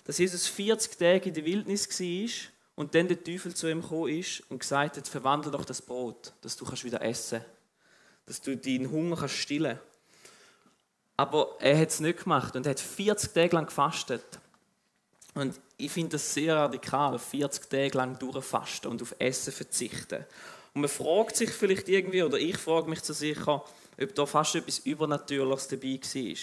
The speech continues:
Weil ich kenne persönlich niemanden, der so lange schon mal gefastet hat, also wirklich radikalen Essensverzicht gemacht hat.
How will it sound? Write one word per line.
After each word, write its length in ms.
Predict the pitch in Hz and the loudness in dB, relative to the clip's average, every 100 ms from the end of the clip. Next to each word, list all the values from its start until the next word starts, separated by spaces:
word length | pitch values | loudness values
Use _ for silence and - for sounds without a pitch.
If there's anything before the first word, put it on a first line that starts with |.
| - - | -12 -6
Weil 140 | 131 | -2
ich 80 | 156 | -2
kenne 240 | - 160 156 | 0 0 0
persönlich 580 | 147 143 151 156 151 - | -4 -2 -2 -2 -4 -4
niemanden, 640 | 139 175 196 180 180 - - | -2 0 0 0 -2 -4 -8
der 80 | 127 | -4
so 320 | - 151 170 | -2 0 2
lange 380 | 156 135 151 139 | 4 4 2 -4
schon 180 | - 131 | -4 -4
mal 140 | 123 | -4
gefastet 640 | - - 127 - - - | -2 0 0 0 -6 -6
hat, 200 | 107 - | -6 -6
also 300 | 120 120 113 | -8 -10 -10
wirklich 380 | 127 165 175 165 135 127 | -4 -2 -2 -4 -4 0
radikalen 680 | 139 156 139 135 135 139 | 2 2 -4 0 2 2
Essensverzicht 960 | - 139 - 143 - - - 135 113 69 - - - | 0 -2 -4 -6 -8 -4 0 0 -2 -12 -18 -20 -20
gemacht 440 | - 131 131 - - | -6 -2 -2 -2 -6
hat. 140 | - | -8